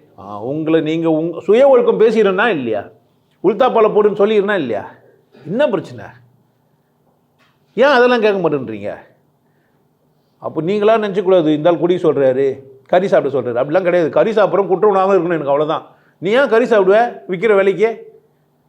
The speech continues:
நீ தயிர் சோறு சாப்பிட்டு சாவு, என்ன இப்ப பிரச்சனை உனக்கு? நீ தான் புனிதமான ஆத்மால, உனக்கு ஆடு மாடுலாம் பார்த்தா பிடிக்கல தானே, அது ஏன் அந்த பக்கம் வர? நான் பேசுன அதை ஏன் கேட்ட நீ?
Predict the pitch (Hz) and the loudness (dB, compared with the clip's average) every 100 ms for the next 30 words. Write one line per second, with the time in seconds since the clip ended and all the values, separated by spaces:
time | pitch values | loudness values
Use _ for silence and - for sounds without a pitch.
0 | _ _ _ 190 190 262 240 208 190 185 | _ _ _ -6 0 2 2 2 2 0
1 | 214 214 202 196 220 175 165 180 165 147 | 0 2 4 2 0 0 -2 -4 -6 -6
2 | 151 202 - _ _ _ _ _ 202 254 | -6 -6 -8 _ _ _ _ _ -4 0
3 | 269 214 285 262 254 254 226 202 202 220 | 0 2 2 2 2 0 -2 0 0 2
4 | 196 196 226 220 208 202 202 196 190 202 | 2 2 2 2 0 2 2 2 -2 0
5 | 185 175 214 208 254 233 202 208 202 196 | 0 0 0 0 0 0 0 0 2 2
6 | 208 208 - _ _ _ _ _ _ _ | 0 -4 -20 _ _ _ _ _ _ _
7 | _ _ _ _ _ _ _ _ _ - | _ _ _ _ _ _ _ _ _ -6
8 | 220 202 277 277 247 247 240 240 226 208 | -2 2 2 2 2 2 2 0 0 0
9 | 220 247 - | -2 -6 -10